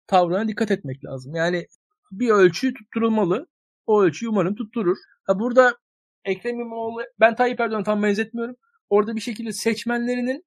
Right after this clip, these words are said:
şuna da inanması lazım. Orada mesele şu biraz Beril. Necmettin Erbakan, Recep Tayyip Erdoğan, seküler kesimden, laik kesimden, anti-İslami kesimden hatta öyle, öyle tarif edeyim.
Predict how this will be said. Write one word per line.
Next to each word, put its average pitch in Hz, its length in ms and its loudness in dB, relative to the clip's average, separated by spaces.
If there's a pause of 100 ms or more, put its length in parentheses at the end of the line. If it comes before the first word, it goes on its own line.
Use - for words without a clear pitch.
şuna 240 320 -4
da 240 60 -4
inanması 190 380 0
lazım. 147 220 -4
Orada 196 380 2
mesele 220 300 -2
şu 220 260 -6
biraz 151 240 -2
Beril. 160 200 -4 (340)
Necmettin 220 420 -2
Erbakan, 185 540 -2 (180)
Recep 202 240 2
Tayyip 208 260 0
Erdoğan, 160 480 -2 (760)
seküler 175 480 0
kesimden, 143 560 -4 (120)
laik 170 280 -2
kesimden, 143 520 -2 (680)
anti-İslami 208 840 2
kesimden 139 420 -2
hatta 113 400 -10 (120)
öyle, 131 160 2 (180)
öyle 135 160 0
tarif 117 280 -12
edeyim. 123 300 -12